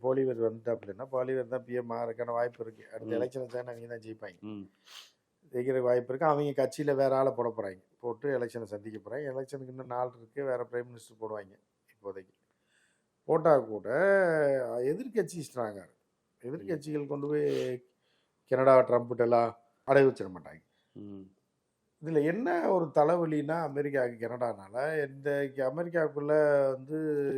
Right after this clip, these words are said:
Speaker 1: இது இல்லாம நுழையிறான் பாருங்க, ப்ராப்பர் விசா இல்லாம நுழையிறான் போறான்,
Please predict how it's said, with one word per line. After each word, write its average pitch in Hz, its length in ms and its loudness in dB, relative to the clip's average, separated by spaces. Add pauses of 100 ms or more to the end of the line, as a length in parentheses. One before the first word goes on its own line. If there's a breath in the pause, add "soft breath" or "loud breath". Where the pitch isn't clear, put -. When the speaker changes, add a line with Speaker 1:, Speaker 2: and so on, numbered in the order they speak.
Speaker 1:
இது 143 100 -14
இல்லாம 143 300 0
நுழையிறான் 127 460 0
பாருங்க, 87 340 -20 (1500)
ப்ராப்பர் 120 340 -2
விசா 113 280 -2
இல்லாம 110 400 -6
நுழையிறான் 101 380 -10
போறான், 110 220 -16